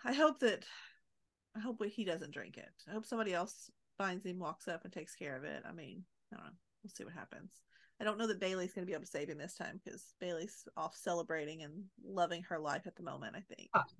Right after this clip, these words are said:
Speaker 2: how much did you love that presentation? And I love that
Speaker 1: I
Speaker 2: Meredith was the one who gave it to her.
Speaker 1: Mm-hmm.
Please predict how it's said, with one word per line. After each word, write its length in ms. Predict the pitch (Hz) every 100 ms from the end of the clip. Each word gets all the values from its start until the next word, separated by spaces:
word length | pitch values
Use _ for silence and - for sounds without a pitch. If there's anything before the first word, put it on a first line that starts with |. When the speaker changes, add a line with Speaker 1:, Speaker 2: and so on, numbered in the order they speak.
| - -
Speaker 2:
how 140 | 226
much 440 | 254 269 302 - -
did 240 | 240 196
you 200 | 208 202
love 560 | 185 180 170 170 170 175 - _ _ _ _ _ - 180 185 -
that 280 | 214 196 190
presentation? 880 | - 190 185 185 185 180 175 208 208
And 180 | 226 226
I 100 | 254
love 300 | 254 233 226
that 140 | 247
Speaker 1:
I 40 | -
Speaker 2:
Meredith 320 | - - -
was 180 | 214 196
the 100 | 196
one 180 | 190 202
who 100 | 185
gave 260 | 170 165
it 120 | 147 -
to 140 | 165
her. 240 | - 196 - 202
Speaker 1:
Mm-hmm. 140 | 208